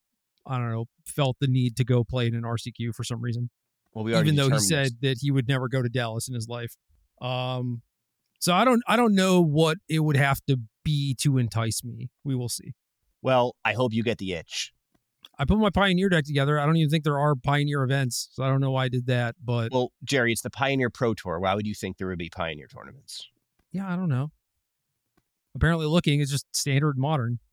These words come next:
Speaker 1: Like
Speaker 2: <laughs> It's kind of absurdly confusing.
Speaker 1: Yeah. So whatever. It'll be fun. I'll, I'll play some games for fun, like I did in, uh, Denver with Legacy. I played more games of Legacy than I did of Modern.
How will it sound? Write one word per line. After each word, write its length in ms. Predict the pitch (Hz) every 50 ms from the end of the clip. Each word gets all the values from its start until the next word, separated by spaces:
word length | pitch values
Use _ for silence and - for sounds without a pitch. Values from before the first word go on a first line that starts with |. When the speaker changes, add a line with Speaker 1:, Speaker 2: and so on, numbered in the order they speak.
| _ _ _
Speaker 1:
Like 260 | 127 123 123 - - - - - - -
Speaker 2:
<laughs> 180 | - _ _
It's 200 | 139 160 202 175
kind 240 | - - 165 185 160
of 60 | 190
absurdly 440 | 220 135 - - 127 120 110 117 110
confusing. 500 | - 107 87 85 95 92 78 - 64 58 - - - _ _ _ _
Speaker 1:
Yeah. 240 | 131 127 117 107 110 - _ _ _ _ _ _ _ _
So 140 | - - 277
whatever. 240 | 277 226 147 120 -
It'll 140 | 233 269 277
be 100 | 302 277
fun. 200 | 254 269 170 - - _ - - - - - _ _ _ _ _ _ _ _ _ _ _ _ _ _ _ _ _ _ _ _ _ - - - - -
I'll, 300 | 170 185 190 185 185 - _ -
I'll 120 | 185 196 185
play 180 | 214 220 220
some 140 | - 226 185
games 240 | 170 190 190 185 156
for 100 | 185 156
fun, 320 | - 147 143 156 180 190 - - -
like 180 | 143 139 135 160
I 80 | 147
did 400 | 139 127 143 143 147 147 143 180 -
in, 560 | 151 143 143 139 139 139 139 139 135 139 139 135 - _ _ _ _ _ _ _ _ _ _ _ -
uh, 320 | - 143 143 143 147 143
Denver 320 | 135 160 170 165 160 170 170
with 80 | 170
Legacy. 360 | 180 220 226 220 - - 117
I 40 | 117 120
played 220 | 127 135 143 135
more 160 | 139 139 135
games 360 | 127 131 139 143 147 143 127
of 120 | 156 135 123
Legacy 380 | 139 151 165 165 - - 131
than 120 | 123 139 131
I 60 | 127
did 200 | 117 135 135 135
of 160 | 151 151 127 127
Modern. 420 | 127 123 151 156 135 123 135